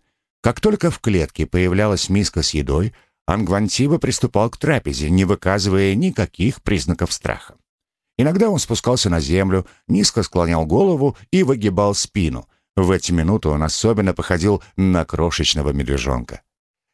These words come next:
Если миска стояла под какой-нибудь подходящей перекладиной, он повисал на ней, ухватившись за неё ногами, брал руками куски банана и засовывал их в рот, облизывая губы и слизывая с носа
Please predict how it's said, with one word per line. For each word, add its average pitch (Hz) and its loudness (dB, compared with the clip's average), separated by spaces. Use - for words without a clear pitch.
Если 104 2
миска 117 0
стояла 95 2
под - -8
какой-нибудь 90 0
подходящей 85 0
перекладиной, 143 0
он 214 2
повисал 76 -2
на 82 0
ней, 139 0
ухватившись 131 0
за 107 2
неё 113 4
ногами, 107 0
брал 180 2
руками 85 0
куски 92 -2
банана 110 2
и 202 4
засовывал 127 0
их 78 -4
в 78 -2
рот, 64 -4
облизывая 71 -2
губы 73 0
и 67 -4
слизывая 87 0
с - -6
носа 80 -2